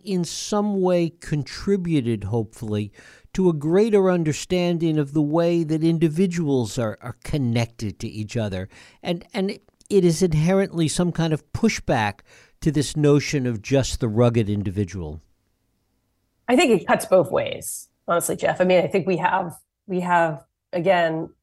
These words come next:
Speaker 2: I, Elon Musk is on my mind as he always is on others because he insists we pay <laughs> attention to him. But, but, but,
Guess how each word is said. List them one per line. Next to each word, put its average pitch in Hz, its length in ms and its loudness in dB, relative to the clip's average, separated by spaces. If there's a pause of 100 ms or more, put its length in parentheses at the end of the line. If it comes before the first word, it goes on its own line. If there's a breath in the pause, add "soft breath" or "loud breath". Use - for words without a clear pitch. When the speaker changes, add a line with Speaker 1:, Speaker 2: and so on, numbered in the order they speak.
Speaker 2:
I, 160 180 -8 (180)
Elon 180 280 4
Musk 160 220 2
is 175 120 -2
on 175 100 -2
my 165 120 0
mind 160 260 0
as 156 120 -8
he 160 260 -6
always 180 280 0
is 165 140 -4
on 160 140 -2
others 170 300 -2
because 165 240 -8
he 175 80 -6
insists - 500 -6
we 185 120 0
pay 175 160 2
<laughs> - 20 4
attention 554 480 0
to 427 220 2
him. 262 140 4
But, 269 260 0 (320 loud breath)
but, 277 240 4
but, - 200 4